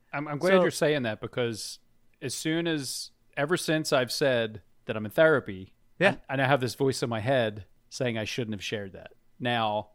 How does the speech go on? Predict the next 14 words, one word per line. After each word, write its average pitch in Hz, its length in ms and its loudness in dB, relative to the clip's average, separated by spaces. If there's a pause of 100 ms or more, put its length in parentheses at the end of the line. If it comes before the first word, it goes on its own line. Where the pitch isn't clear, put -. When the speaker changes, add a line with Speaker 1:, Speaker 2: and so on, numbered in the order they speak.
(180)
Speaker 1:
part 151 240 8
of 175 60 2
that 135 300 2
is 123 120 -2
because 113 840 -2 (140)
there's 117 480 -2
a 139 40 -8
stigma, 107 540 -4 (200)
right? 127 280 -2 (100)
Like, 117 200 -2
Speaker 2:
Yep. 170 140 2
Speaker 1:
you're - 680 -10
Speaker 2:
Absolutely. 131 480 -4 (440)
Speaker 1:
we're, 170 120 -8